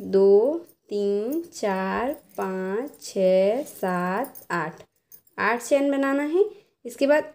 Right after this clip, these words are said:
एक बॉक्स को स्किप करके दूसरे बॉक्स में हमें इस तरह से इसे बंद कर देना है।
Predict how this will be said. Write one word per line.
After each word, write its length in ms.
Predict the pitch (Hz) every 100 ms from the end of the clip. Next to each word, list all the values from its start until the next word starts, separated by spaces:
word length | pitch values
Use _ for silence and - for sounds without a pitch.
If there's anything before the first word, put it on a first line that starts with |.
| 214
एक 280 | 247 247
बॉक्स 320 | 240 240 240 -
को 200 | 294 285
स्किप 340 | - 262 254
करके 300 | 262 254 320
दूसरे 400 | 269 226 214 269 277
बॉक्स 360 | 233 214 -
में 100 | 226
हमें 200 | 220 214
इस 200 | 220 -
तरह 220 | 202 196
से 160 | 196 214
इसे 300 | 214 247 392 - _ _ _ _ -
बंद 300 | 170 170 175 180
कर 120 | 214
देना 260 | 214 233 247
है। 200 | 254